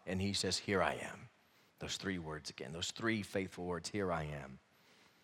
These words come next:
Fourteen, he, he reiterates again,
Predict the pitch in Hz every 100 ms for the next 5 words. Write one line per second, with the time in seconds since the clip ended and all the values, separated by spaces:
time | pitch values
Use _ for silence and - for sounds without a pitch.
0 | - - - - - - _ - 117 113
1 | - 120 117 107 110 92 110 104 98 117
2 | 113 104 104 95 - 90 85 101 92 85
3 | 78